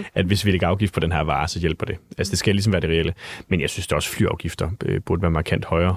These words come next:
Speaker 2: så det så også kunne bedre betale sig at, øh, køre tog. Det, jeg, det, jeg godt kan lide, det er, at man tager og siger, at vi lægger afgift på noget, der forurener,
Speaker 1: Mm.
Speaker 2: og så fører vi de penge over til det grønne alternativ.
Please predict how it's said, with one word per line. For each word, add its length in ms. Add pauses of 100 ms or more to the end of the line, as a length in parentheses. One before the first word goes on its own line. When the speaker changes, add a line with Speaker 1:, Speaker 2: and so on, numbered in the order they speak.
(120)
Speaker 2:
så 240
det 160
så 140
også 280
kunne 240
bedre 180
betale 340
sig 260
at, 140 (140)
øh, 120
køre 180
tog. 180 (280)
Det, 80
jeg, 80
det, 160
jeg 100
godt 100
kan 120
lide, 120 (140)
det 60
er, 60
at 60
man 100
tager 200
og 60
siger, 180
at 40
vi 40
lægger 200
afgift 300
på 60
noget, 120
der 40
forurener, 420 (160)
Speaker 1:
Mm. 60 (140)
Speaker 2:
og 100
så 120
fører 240
vi 80
de 120
penge 300
over 120
til 240
det 80
grønne 260
alternativ. 460